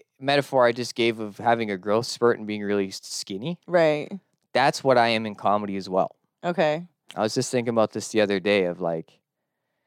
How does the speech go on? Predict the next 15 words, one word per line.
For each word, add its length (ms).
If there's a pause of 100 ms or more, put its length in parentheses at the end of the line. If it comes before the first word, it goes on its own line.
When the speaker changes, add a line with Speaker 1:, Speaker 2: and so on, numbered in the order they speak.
(280)
Speaker 1:
so 180
I've 120
been 100
doing 240
this 240
just 260
over 200
five 340
years. 460
Speaker 2:
Mm-hmm. 300 (180)
Speaker 1:
Started 400
in, 40
like, 140
twenty 320
sixteen. 680